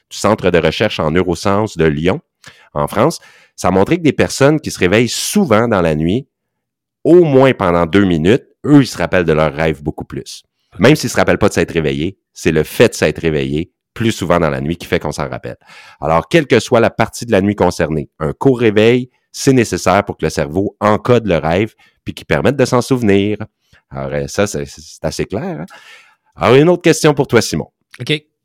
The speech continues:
Speaker 1: Est-ce qu'on peut trouver de l'inspiration en rêvant ? Tu sais, comme les artistes, les, euh, est-ce que vraiment on peut, euh, je sais pas moi, composer une chanson, euh, en rêvant ? Trouver
Speaker 2: Non.
Speaker 1: de l'inspiration pour une œuvre d'art, j'imagine.
Speaker 2: Je,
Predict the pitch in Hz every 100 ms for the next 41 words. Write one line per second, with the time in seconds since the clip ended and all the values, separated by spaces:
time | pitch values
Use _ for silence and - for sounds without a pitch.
0 | _ - 117 - - 123 117 170 202 220
1 | - 90 131 90 107 131 - 120 101 80
2 | - 123 107 73 67 64 80 - _ 151
3 | 139 82 76 76 - - - 82 - -
4 | 73 67 65 _ - _ _ _ _ _
5 | _ 55 58 60 76 64 82 - 95 -
6 | - 90 127 127 - 104 110 69 - -
7 | 127 76 - 78 76 71 73 71 120 120
8 | - 73 85 80 82 67 - - - -
9 | - - 69 65 78 95 69 73 73 -
10 | _ _ _ _ _ - - 110 107 101
11 | 90 98 90 82 104 98 87 82 80 85
12 | 120 95 82 87 85 - _ - - 131
13 | 156 -